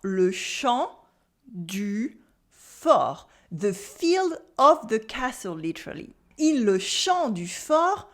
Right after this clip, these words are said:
you might have noticed that we have a silent P and a silent T. We don't say le champ du fort.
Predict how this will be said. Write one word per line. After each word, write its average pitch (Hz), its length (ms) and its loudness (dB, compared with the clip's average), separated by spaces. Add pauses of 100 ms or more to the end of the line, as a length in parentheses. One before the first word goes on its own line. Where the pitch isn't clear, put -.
(320)
you 214 240 -10
might 381 280 0
have 311 340 -2
noticed 233 640 -2
that 226 200 0
we 247 100 -8
have 381 300 0
a 359 80 -2
silent 262 640 -4 (220)
P 208 380 -8 (400)
and 254 200 0
a 269 80 0
silent 262 760 -2 (240)
T. 277 320 -4 (160)
We 185 120 -4
don't 175 240 -8
say 320 380 -2
le 180 180 2
champ - 680 0 (400)
du 190 220 -4
fort. - 760 -2